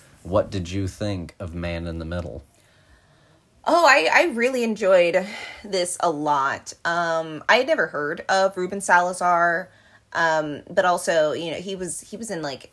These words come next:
Speaker 2: L A was, like, his home place for a really long time of his life in Texas, so I'm, I'm sure that just his story didn't, didn't reach old Virginia,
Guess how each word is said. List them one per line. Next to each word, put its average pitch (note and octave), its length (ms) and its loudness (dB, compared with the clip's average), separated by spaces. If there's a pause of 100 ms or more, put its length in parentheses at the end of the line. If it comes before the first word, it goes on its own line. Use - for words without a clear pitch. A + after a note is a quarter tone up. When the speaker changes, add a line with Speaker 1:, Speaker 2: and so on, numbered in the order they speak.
Speaker 2:
L C#3+ 200 0
A F#3+ 420 0
was, F#3 260 -6
like, F3 160 -2
his G#3 160 -8
home F#3+ 540 -6 (960)
place F#3 460 -4
for E3+ 220 0
a E3 60 2
really F3 240 -2
long E3 200 -4
time F3 180 -6
of D#3 80 -12
his F3 140 -8
life D#3 220 0
in F3 100 -14
Texas, D#3+ 540 -6
so D3+ 380 -2
I'm, D#3 260 -4
I'm E3+ 180 -8
sure F#3 220 -8
that - 240 -12
just - 340 -8 (460)
his F#3+ 200 0
story E3 500 0
didn't, D3+ 340 -6
didn't E3+ 220 -8
reach A#3 320 -6
old C4 260 -2
Virginia, A3+ 720 -6